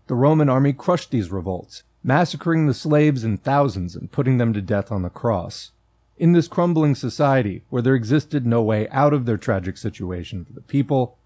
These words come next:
no hope of a better life, the wretched turned to heaven to seek salvation there. The Christian religion appeared to these unhappy beings as a lifebelt, a consolation and an encouragement, and it became, right from the beginning,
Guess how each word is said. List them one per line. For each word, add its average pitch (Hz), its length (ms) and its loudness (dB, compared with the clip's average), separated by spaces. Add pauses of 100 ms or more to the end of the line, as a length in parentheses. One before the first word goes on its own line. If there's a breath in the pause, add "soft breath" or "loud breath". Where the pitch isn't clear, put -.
(140)
no 95 140 -8
hope 120 280 -2
of 101 140 -6
a 95 40 -6
better 98 260 -2
life, 110 360 0 (400 soft breath)
the 139 80 0
wretched 175 360 2
turned 165 260 2
to 127 100 2
heaven 127 400 0 (220)
to - 80 -20
seek - 240 -6
salvation 113 640 0
there. 104 340 -2 (340)
The - 100 -4
Christian 220 440 0
religion 143 400 4
appeared 139 600 2
to 180 160 2
these 151 300 4
unhappy 143 540 0
beings 110 480 2
as 117 160 2
a 120 100 4
lifebelt, 123 680 -2 (220)
a - 60 -20
consolation 135 840 0
and 95 120 -4
an 98 80 0
encouragement, 101 680 -2 (320)
and 127 160 2
it 131 80 -4
became, 165 520 2
right 160 240 4
from 165 200 -2
the 135 60 0
beginning, 117 560 0